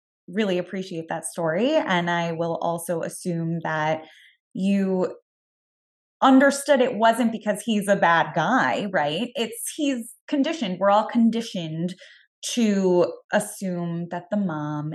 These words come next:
is, you know, the default household manager, right? Some people say that with pride. "I, I run the household. I'm the household C E O." If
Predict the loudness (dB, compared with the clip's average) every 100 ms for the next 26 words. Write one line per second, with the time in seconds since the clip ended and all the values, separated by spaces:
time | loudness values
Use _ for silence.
0 | -10 -10 -10 -10 -12 -10 -10 -10 -6 -6
1 | -6 -8 -6 -4 -4 -8 -8 -6 -6 -8
2 | -10 -10 -12 -12 -10 -10 -12 -12 -12 -8
3 | -6 -4 -6 -10 -20 -20 -20 -10 -2 0
4 | 0 0 -2 -2 -4 -2 -4 -6 -10 -10
5 | -8 -6 -6 -8 -4 -2 -2 -4 -4 -4
6 | -6 -4 -2 -2 -2 -6 -6 -8 -8 -8
7 | -8 -12 -12 -12 -10 -10 -8 -8 -6 -6